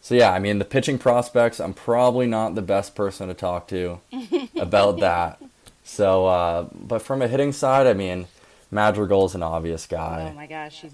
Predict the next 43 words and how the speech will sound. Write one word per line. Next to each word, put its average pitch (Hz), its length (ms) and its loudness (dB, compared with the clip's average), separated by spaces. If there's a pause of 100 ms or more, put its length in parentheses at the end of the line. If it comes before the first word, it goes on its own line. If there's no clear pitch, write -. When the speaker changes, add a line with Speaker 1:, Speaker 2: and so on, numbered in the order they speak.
(120)
Speaker 1:
I 147 60 -4
think 131 220 0
he's 110 160 0
Speaker 2:
insane. - 80 -10 (100)
Speaker 1:
hurt 101 60 2
right 82 240 -4
now. 80 400 -10
Speaker 2:
He 180 160 -12
is. 170 200 -14
He's 175 200 -20
gonna 175 180 -14
be 165 140 -14
out 160 420 -14
four 175 140 -18
to 165 80 -18
six - 320 -20
weeks, 156 320 -20 (100)
but 156 240 -12 (220)
Speaker 1:
Which - 180 -6
is - 320 -8
a 104 100 0
big 127 380 4
blow, 98 340 6
but 95 140 4
I 90 80 2
mean, 87 160 -4
they've, 85 460 -2
they've 110 240 4
got 95 160 6
a, 95 40 2
such - 280 0
a 95 60 -2
deep 90 280 -4
team 87 240 -8
over 82 180 -6
there. 82 360 -4
Speaker 2:
Yeah, 185 220 -10
Trevor 202 340 -10
Larnach 175 540 -12
has 151 180 -20
just - 440 -18
stepped 147 300 -18
up 127 140 -18